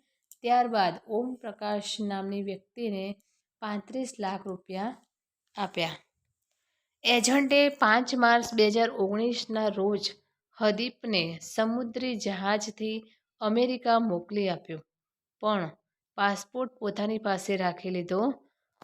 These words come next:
અમેરિકામાં પહોંચતા હરદીપની પોલીસ, હરદીપને પોલીસે ધરપકડ કરી જેલમાં પૂરી દીધો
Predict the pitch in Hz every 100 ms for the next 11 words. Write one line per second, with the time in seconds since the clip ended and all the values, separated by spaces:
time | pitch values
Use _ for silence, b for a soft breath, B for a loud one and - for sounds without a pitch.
0 | - 220 233 262 269 269 262 269 262 214
1 | 190 - - 226 226 226 - _ _ -
2 | 220 214 214 262 - 254 233 220 202 214
3 | 202 - 208 208 214 240 226 180 - _
4 | _ _ _ 226 226 262 254 254 240 269
5 | 277 - _ _ _ _ 190 240 247 247
6 | 214 208 202 202 247 - - - 220 214
7 | 233 233 233 196 190 185 175 156